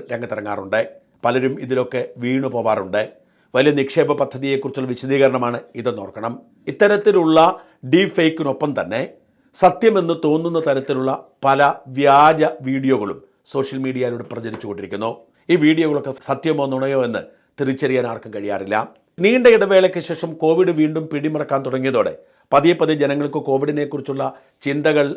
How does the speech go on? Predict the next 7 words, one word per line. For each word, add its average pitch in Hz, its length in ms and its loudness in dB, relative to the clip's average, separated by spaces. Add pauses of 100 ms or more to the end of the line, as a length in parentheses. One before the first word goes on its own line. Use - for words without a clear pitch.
(320)
ആകുലതയായി 143 540 2 (100)
മാറിയതോടെ 117 480 0 (260)
സോഷ്യൽ 160 300 0
മീഡിയയിൽ 147 340 2
ഒരു 135 160 -6
വ്യാജ 131 260 2 (120)
വീഡിയോ 127 240 -2